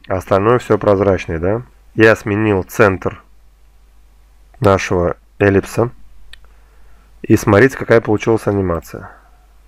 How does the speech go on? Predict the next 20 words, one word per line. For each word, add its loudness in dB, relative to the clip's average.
<laughs> -12
Вот 2
такая 0
вот -8
интересная 2
анимация -2
получилась. -6
Если 2
где-то 2
это -2
нужно 0
использовать, 2
э, -2
такой 0
вид -6
анимации, 0
то 0
пробуйте, 2
смотрите, -4
творите. 0